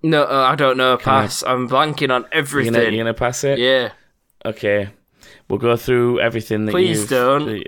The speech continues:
Speaker 2: you've
Speaker 1: Please don't.
Speaker 2: <laughs> Okay, we'll go through the ones that you've passed or got wrong. So,
Speaker 1: Let me try and
Speaker 2: um,
Speaker 1: answer again.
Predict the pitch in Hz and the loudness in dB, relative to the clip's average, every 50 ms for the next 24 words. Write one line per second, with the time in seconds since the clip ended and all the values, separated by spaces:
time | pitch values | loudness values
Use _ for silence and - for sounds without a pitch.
0 | - 113 113 110 202 190 185 170 156 - - 131 127 123 131 143 156 156 - - | -10 -10 -8 -4 -2 0 0 0 -2 -4 -2 -2 0 0 0 0 -2 -4 -6 -8
1 | - - - 135 127 131 131 151 156 165 156 - 170 170 160 160 160 156 156 156 | -6 -2 0 2 2 2 2 4 4 2 2 2 2 2 4 4 4 4 2 2
2 | 139 147 131 139 143 139 127 - 147 147 139 123 - - 131 120 113 117 113 82 | 0 0 2 2 2 2 2 2 2 0 2 0 0 0 0 0 2 0 0 0
3 | 101 113 113 113 117 127 131 131 - - 120 113 113 110 110 110 123 - 135 131 | 0 0 0 0 0 -2 -4 -4 -2 0 2 2 4 4 4 4 2 2 2 4
4 | 127 104 104 - 110 110 107 107 - 104 98 98 95 92 95 95 87 76 76 82 | 4 4 4 4 2 0 -2 -4 -4 -4 -2 -2 -2 -4 -4 -6 -6 -6 -8 -12